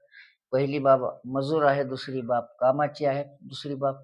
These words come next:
पहिली बाब कमी झाली आहे, तर अठरा मजूर म्हणजे सहा मजूर, एक बाब कमी झाली तर दुसरी बाब वाढते, यामुळे हे चलन व्यस्त चलनाचं उदाहरण आहे. सुरू, सर्वप्रथम आपण लिहून घ्या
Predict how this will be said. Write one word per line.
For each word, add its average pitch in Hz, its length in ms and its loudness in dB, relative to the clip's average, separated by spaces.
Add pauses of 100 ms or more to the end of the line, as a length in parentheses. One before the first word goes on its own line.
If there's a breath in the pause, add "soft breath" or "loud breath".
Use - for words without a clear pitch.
(560 soft breath)
पहिली 139 260 -2
बाब 135 280 0
कमी 160 200 -2
झाली 147 240 0
आहे, 120 160 -2
तर 117 60 -2
अठरा 107 320 0
मजूर 131 280 -4
म्हणजे 131 220 -8
सहा 139 280 0
मजूर, 120 240 -4
एक 127 260 -2
बाब 135 260 4
कमी 143 200 -4
झाली 131 160 -6
तर 143 180 -6
दुसरी 135 340 -8
बाब 131 220 -4 (220)
वाढते, 147 520 6 (120)
यामुळे 131 320 -2
हे 139 160 -4
चलन 135 580 -6
व्यस्त 139 260 -2
चलनाचं 127 600 -2 (520 loud breath)
उदाहरण 131 380 0
आहे. 113 140 -6 (920 loud breath)
सुरू, 147 400 0
सर्वप्रथम 151 600 -2
आपण 143 420 -2
लिहून 156 280 0
घ्या 131 200 -2